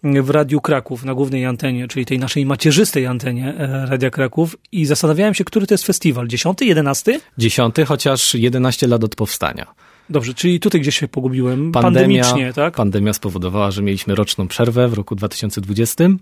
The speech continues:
Speaker 2: Od zeszłego roku rozpoczęliśmy, no, na nowo kontynuację tego festiwalu.
Speaker 1: Mm, festiwal pomysłodawcą przed laty był profesor Mirosław, e, Herbowski, który cały czas jest zaangażowany.
Speaker 2: Tak.
Speaker 1: Jak
Speaker 2: Profesor Mirosław Herbowski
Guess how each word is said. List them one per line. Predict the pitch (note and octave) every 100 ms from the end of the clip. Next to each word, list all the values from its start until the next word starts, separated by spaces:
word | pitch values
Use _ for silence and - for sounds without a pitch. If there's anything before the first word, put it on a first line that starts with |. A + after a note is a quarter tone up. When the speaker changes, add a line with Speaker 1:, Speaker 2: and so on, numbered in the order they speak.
| _ - - - -
Speaker 2:
Od | E3 D#3+
zeszłego | D#3+ D#3 C3+
roku | C3+ - A#2+ A#2+ - _ _ -
rozpoczęliśmy, | A#2+ - B2 A#2+ A#2 - A2 A2
no, | D3 C#3 G#2+ -
na | B2
nowo | C3 B2+ A2 G#2 _ _ _ _ - -
kontynuację | - B2 A#2 A#2+ A#2+ A#2 - G#2+ G2 -
tego | G#2
festiwalu. | G2 G2+ G2+ F2 D#2 -
Speaker 1:
Mm, | F3+ D#3 D3+ - -
festiwal | - F3+ - - F#3+ F#3+
pomysłodawcą | F#3 D#3+ - D3 D3+ - D#3+
przed | - B2+
laty | C3+ C3 D#3 D#3 F3
był | D3 C#3+ C#3+ C#3 C3+
profesor | D3+ C#3+ D#3+
Mirosław, | C#3 C#3 C#3+ D3+ C3+ -
e, | D3 C3+
Herbowski, | C#3+ C#3 C3+ -
który | D3+ D3
cały | C#3 D3+
czas | E3 C#3+
jest | C3+
zaangażowany. | C#3 C#3 C#3 D3 C#3+ B2 A#2+ _
Speaker 2:
Tak. | A#2 G#2+ - - -
Speaker 1:
Jak |
Speaker 2:
Profesor | - D#3+ D3+ D#3+ E3
Mirosław | D3 D3 - C3+
Herbowski | C3+ A#2 D#3 - - G#3